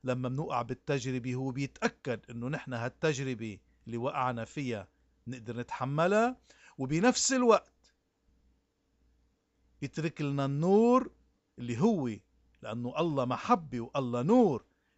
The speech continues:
بيترك لنا حاله بقلوبنا، حتى إذا كان عنا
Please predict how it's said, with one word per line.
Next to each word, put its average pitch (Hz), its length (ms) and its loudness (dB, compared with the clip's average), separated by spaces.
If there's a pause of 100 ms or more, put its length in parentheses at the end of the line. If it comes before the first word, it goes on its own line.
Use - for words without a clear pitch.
بيترك 135 380 -8
لنا 131 200 -2
حاله 160 580 2 (800)
بقلوبنا، 156 760 -2 (600)
حتى - 580 -6
إذا 147 180 0
كان 180 300 -2
عنا 165 360 -2